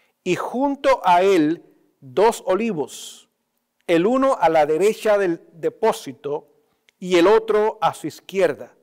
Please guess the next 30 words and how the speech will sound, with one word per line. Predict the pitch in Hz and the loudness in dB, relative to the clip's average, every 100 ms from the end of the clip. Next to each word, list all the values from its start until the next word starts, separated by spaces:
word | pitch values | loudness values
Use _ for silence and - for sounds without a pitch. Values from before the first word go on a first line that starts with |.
| _ _ _ _ _ _ _ _ _ _ _ | _ _ _ _ _ _ _ _ _ _ _
Proseguí | 175 196 - 175 226 285 320 - | 0 0 0 -4 -6 -6 -10 -6
y | 175 | 0
hablé | 170 190 | 2 2
diciendo | 214 202 - 214 214 214 - | 0 -2 -4 -4 -2 -2 -2
a | 165 | -2
aquel | - 196 190 | -2 -2 0
ángel | 202 180 190 | -2 -4 -6
que | 175 | -2
hablaba | 156 160 175 170 | -2 0 0 -2
conmigo, | 170 151 175 175 127 - _ _ _ _ _ | -6 -10 -8 -6 -8 -14 _ _ _ _ _
'¿Qué | 269 | -6
es | 277 - _ | -6 -6 _
esto, | 247 233 - - 131 120 _ | -4 -4 -8 -10 -8 -10 _
Señor | - - 147 143 135 | -10 -8 -6 -6 -8
mío?' | 147 165 214 _ _ _ _ _ _ _ _ _ _ | -10 -12 -14 _ _ _ _ _ _ _ _ _ _
Y | - | 0
el | 208 | 4
ángel | 233 240 247 | 4 2 -2
me | 226 | -2
hablaba | 185 185 208 202 202 | 0 2 0 -2 -6
conmigo, | 170 190 233 196 202 - _ | -8 -6 -2 0 0 -4 _
respondió | 180 160 - 165 156 180 196 | -4 -4 -4 -8 -4 -2 -2
y | 214 | -2
me | 175 160 | -6 -6
dijo, | 190 - - _ _ _ _ _ _ - | -6 -10 -20 _ _ _ _ _ _ -6
'¿No | 214 269 | -4 -2
sabes | - 277 247 233 | -2 -2 -2 -4
qué | - 185 | -8 -10
es | - - | -10 -6
esto?' | 220 226 - 294 | -6 -6 -10 -14